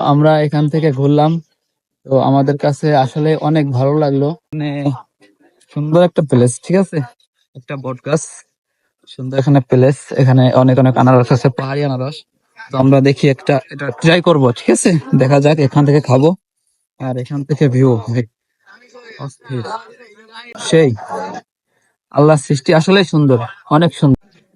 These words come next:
পাহাড়ি আনারস, আমি আর নাইম ভাই খাচ্ছি। তো পাহাড়ি আনারস কেমন হয় দেখি।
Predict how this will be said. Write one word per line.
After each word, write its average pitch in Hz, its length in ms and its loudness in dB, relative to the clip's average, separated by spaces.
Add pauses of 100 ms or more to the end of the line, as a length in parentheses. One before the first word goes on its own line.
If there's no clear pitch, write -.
(920)
পাহাড়ি 147 360 -2
আনারস, 147 380 0 (1300)
আমি 139 160 -4
আর 143 120 -4
নাইম 143 160 -2 (100)
ভাই 143 140 0 (380)
খাচ্ছি। 139 340 -6 (380)
তো 131 80 -2 (160)
পাহাড়ি 151 280 0
আনারস 160 300 -6
কেমন 151 280 -6
হয় 151 180 -4
দেখি। 143 180 -6